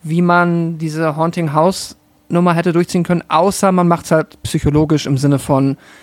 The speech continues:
es ist gar nichts Übernatürliches und alles, was jetzt quasi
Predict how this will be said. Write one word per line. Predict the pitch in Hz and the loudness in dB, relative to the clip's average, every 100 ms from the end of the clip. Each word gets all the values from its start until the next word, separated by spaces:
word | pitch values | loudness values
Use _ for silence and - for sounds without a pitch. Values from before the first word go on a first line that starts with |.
| - | -12
es | 139 - | -8 -4
ist | 165 - | -6 -2
gar | 160 | 0
nichts | 156 - | 0 0
Übernatürliches | 160 151 - 151 147 147 | 0 0 2 0 0 -2
und | 147 | -2
alles, | - 139 143 - | 0 0 0 -2
was | 143 - | -2 -2
jetzt | 143 | -4
quasi | - 139 139 135 135 135 | 0 2 2 2 0 0